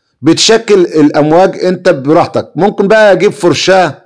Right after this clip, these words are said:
مروحة، والفرشاة المروحة هنا بتسهل عليا كتير قوي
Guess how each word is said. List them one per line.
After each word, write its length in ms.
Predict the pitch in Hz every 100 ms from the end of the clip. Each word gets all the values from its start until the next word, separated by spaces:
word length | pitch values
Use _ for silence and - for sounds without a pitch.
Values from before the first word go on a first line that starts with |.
| -
مروحة، 680 | 131 135 170 - 196 - _ _ _ _ _ _ -
والفرشاة 540 | 127 135 190 175 226
المروحة 580 | 240 220 208 175 208 214
هنا 160 | 226 220
بتسهل 580 | 170 - 220 214 190
عليا 280 | 180 170 202
كتير 220 | 190 196
قوي 460 | - 196 202 196